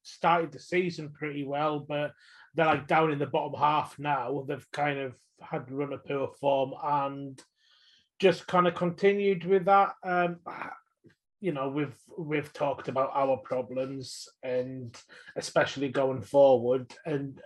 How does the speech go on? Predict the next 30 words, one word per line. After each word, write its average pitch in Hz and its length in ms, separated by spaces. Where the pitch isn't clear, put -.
uh, 170 300
and 165 140
those 147 280
were 131 120
on 131 140
display 131 540
again. 135 520
Um, 151 340
the 156 100
first 175 360
half, 170 260
I 147 60
think 151 300
Barrow 160 380
probably 156 920
shaded 160 640
it. 175 240
I 165 120
think 147 120
we, 165 320
we 175 140
had 180 240
most 208 300
of 190 80
the 165 60
possession 170 600
throughout. 170 640
Um, 156 340
Barrow 156 400
went 147 420